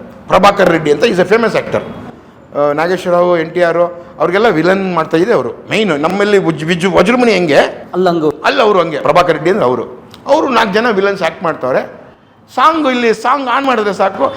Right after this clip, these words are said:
Speaker 1: ಅಲ್ಲಿ ಮೂಲೆಯಲ್ಲಿ ಒಬ್ಬ ಹುಡುಗ ಡ್ಯಾನ್ಸ್ ಮಾಡ್ತಾವನೆ. ಇಲ್ಲಿ ಸಾಂಗು, ಇಲ್ಲಿ ಇವರು ಪ್ರಾಕ್ಟೀಸ್ ಮಾಡೋಕ್ಕೆ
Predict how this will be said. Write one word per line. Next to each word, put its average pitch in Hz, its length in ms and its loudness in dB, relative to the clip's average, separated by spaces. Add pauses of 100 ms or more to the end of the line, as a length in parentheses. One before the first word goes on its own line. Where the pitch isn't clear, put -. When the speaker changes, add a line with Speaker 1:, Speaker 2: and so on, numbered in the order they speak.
(120)
Speaker 1:
ಅಲ್ಲಿ 233 200 -2
ಮೂಲೆಯಲ್ಲಿ 240 320 -2
ಒಬ್ಬ 196 100 -6
ಹುಡುಗ 190 220 -4
ಡ್ಯಾನ್ಸ್ 156 320 -4
ಮಾಡ್ತಾವನೆ. 104 680 -4
ಇಲ್ಲಿ 214 200 0
ಸಾಂಗು, 196 440 -2
ಇಲ್ಲಿ 196 240 0
ಇವರು 208 200 2
ಪ್ರಾಕ್ಟೀಸ್ 202 460 -6
ಮಾಡೋಕ್ಕೆ 151 640 -2